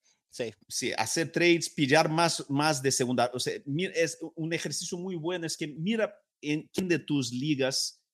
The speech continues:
Speaker 2: tienen dos o tres elecciones de segunda ronda. Intenta cambiar tu primera por dos o tres de segunda.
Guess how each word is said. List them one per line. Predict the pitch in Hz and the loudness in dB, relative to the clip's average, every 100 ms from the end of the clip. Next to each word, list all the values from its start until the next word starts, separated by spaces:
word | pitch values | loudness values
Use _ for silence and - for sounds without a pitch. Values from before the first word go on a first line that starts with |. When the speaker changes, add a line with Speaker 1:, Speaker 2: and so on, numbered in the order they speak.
| _ _ - | _ _ -4
Speaker 2:
tienen | 135 135 127 | 0 2 4
dos | 110 139 131 120 | 6 6 6 0
o | - | 0
tres | 117 120 - - - _ _ _ _ _ | 0 2 0 -4 -6 _ _ _ _ _
elecciones | 117 117 113 - 120 110 | 0 2 2 0 0 0
de | 113 | 0
segunda | - 104 110 107 98 | 0 0 2 2 2
ronda. | 120 127 117 127 _ _ _ | 0 0 -2 -4 _ _ _
Intenta | 147 139 190 196 | -2 4 4 4
cambiar | 185 143 143 143 | 2 4 4 4
tu | 139 | 0
primera | 123 127 147 - | 2 2 2 2
por | 131 | 0
dos | 127 127 123 | 0 0 -2
o | |
tres | - 110 | -2 -4
de | 104 | -2
segunda. | - 90 85 82 | -4 -6 -10 -16